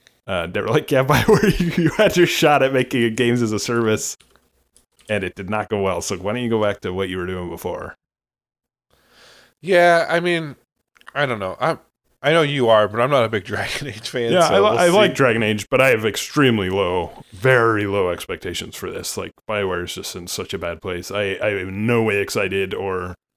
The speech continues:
Speaker 1: I mean, I'm excited, and I hope it's good, like we always say, but I really have very low standards right now, so um, I'm in no way an-,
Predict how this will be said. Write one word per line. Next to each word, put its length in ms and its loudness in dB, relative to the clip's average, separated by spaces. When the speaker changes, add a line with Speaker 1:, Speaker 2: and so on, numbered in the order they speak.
Speaker 1:
I 40 0
mean, 100 4
I'm 60 4
excited, 480 2
and 160 2
I 60 0
hope 160 0
it's 140 -4
good, 240 4
like 180 -2
we 80 -2
always 180 -4
say, 260 -6
but 120 -6
I 300 -4
really 580 0
have 160 -6
very 360 2
low 160 -4
standards 440 -8
right 140 -8
now, 300 -10
so 340 -6
um, 300 -12
I'm 120 0
in 100 4
no 140 4
way 200 4
an-, 200 -2